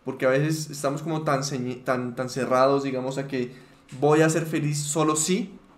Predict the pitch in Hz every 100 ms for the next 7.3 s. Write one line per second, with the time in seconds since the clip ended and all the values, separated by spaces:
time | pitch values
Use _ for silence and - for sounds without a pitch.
0 | - 127 123 127 - - - - _ _
1 | _ _ - - _ 139 143 139 147 147
2 | 147 147 143 156 170 196 190 185 175 202
3 | - - - - 143 139 143 143 165 -
4 | - 160 139 165 175 170 190 202 - -
5 | 135 139 139 143 139 131 131 135 139 131
6 | 135 147 135 135 147 139 123 117 117 113
7 | 113 - -